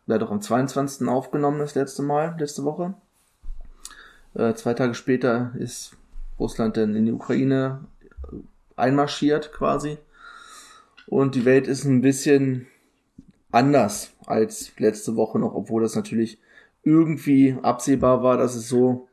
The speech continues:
nach dem Drehbuch halt ablaufen wird. Wenn es dann passiert, dann ist es doch erstmal irgendwie ein Schock. Und seitdem ist eine ganze Menge passiert, was an Sanktionen ist. Wirtschaftssanktionen, habt ihr sicher alle mitbekommen.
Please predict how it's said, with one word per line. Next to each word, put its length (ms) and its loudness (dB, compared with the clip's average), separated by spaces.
nach 160 -2
dem 220 2
Drehbuch 420 0
halt 200 0
ablaufen 540 0
wird. 280 2
Wenn 140 2
es 100 -6
dann 160 0
passiert, 380 0
dann 100 2
ist 120 -2
es 80 -14
doch 180 -2
erstmal 360 -2
irgendwie 600 0
ein 80 -4
Schock. 480 -2
Und 720 -2
seitdem 560 2
ist 420 -6
eine 140 2
ganze 240 0
Menge 240 4
passiert, 500 0
was 140 -4
an 160 0
Sanktionen 680 0
ist. 380 -4
Wirtschaftssanktionen, 880 -2
habt 180 -4
ihr 80 0
sicher 180 -2
alle 180 0
mitbekommen. 600 -2